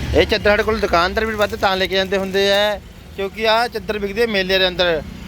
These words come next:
ਇੱਕ ਸੌ ਅੱਸੀ ਰੁਪਏ ਦੀ, ਦੋ ਸੌ ਰੁਪਏ ਦੀ, ਇੱਕ ਸੌ ਸੱਤਰ ਰੁਪਏ ਦੀ, ਪੰਜ ਸੌ ਰੁਪਏ ਤਿੰਨ ਜੀ।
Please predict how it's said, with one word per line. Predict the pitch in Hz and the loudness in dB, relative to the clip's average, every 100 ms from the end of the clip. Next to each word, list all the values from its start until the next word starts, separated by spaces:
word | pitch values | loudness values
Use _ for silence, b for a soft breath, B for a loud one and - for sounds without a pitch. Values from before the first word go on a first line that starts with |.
| - | -10
ਇੱਕ | 175 | -10
ਸੌ | - 220 | -2 -2
ਅੱਸੀ | 202 - 208 | 0 -2 -2
ਰੁਪਏ | 202 208 | 2 2
ਦੀ, | 208 202 | 2 2
ਦੋ | 190 190 | 4 4
ਸੌ | - 202 | 4 4
ਰੁਪਏ | 196 190 | 4 2
ਦੀ, | 202 202 190 156 - - - - - - | 2 0 -2 -6 -10 -12 -12 -10 -10 -8
ਇੱਕ | 175 | -2
ਸੌ | 208 | 0
ਸੱਤਰ | 226 - 214 | 0 2 2
ਰੁਪਏ | 202 202 | 4 4
ਦੀ, | 202 | 2
ਪੰਜ | 208 - 196 196 | -2 0 0 0
ਸੌ | 196 | -2
ਰੁਪਏ | 202 208 | -2 -2
ਤਿੰਨ | 202 175 151 | 0 -2 -2
ਜੀ। | 120 | -4